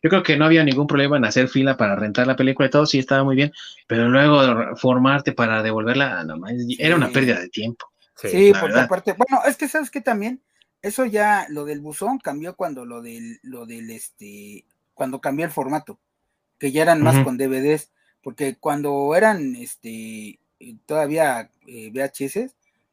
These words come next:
Speaker 2: el problema de formarte es que te revisaban, güey, que estuviera, este, el cassette que estuviera regresado, que no lo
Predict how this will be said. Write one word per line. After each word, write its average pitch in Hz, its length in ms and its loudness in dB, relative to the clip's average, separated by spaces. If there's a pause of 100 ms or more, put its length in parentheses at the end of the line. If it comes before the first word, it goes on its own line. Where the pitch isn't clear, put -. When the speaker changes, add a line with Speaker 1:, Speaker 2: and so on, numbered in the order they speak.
(420)
Speaker 2:
el 151 340 -4
problema 185 420 2
de 151 80 -4
formarte 147 420 -6
es - 80 -14
que 143 120 -8
te 131 200 -10
revisaban, 139 640 -4
güey, 120 200 -12
que 117 300 -20
estuviera, 131 840 -2 (640)
este, 113 840 -14
el 113 260 -14
cassette 147 360 -6
que 151 60 -6
estuviera 139 400 0
regresado, 120 840 -4
que 139 60 4
no 135 60 4
lo 147 60 4